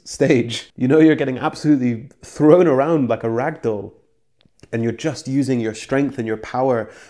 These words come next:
Luckily, I had some of that. You know, I'm not a small guy, naturally. Um, but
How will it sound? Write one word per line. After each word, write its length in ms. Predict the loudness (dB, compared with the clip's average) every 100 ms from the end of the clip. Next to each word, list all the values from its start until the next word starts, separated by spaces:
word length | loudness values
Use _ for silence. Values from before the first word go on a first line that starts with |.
| _
Luckily, 380 | -2 2 2 2
I 140 | 0
had 300 | -2 -4 -6 _
some 260 | -4 0 0
of 140 | -2
that. 200 | -6 -10 -8
You 100 | -6
know, 140 | -4
I'm 100 | -2
not 120 | -4
a 40 | -6
small 300 | -6 -4 -2
guy, 380 | -2 -2 -4 -10 -20 _ -20 -14
naturally. 580 | -6 -6 -6 -6 -6 -10 -20 _ _ _ -12
Um, 460 | -6 -6 -6 -8 -10 _ _ _ _ _ _ _ -20
but 360 | -4 -2 -4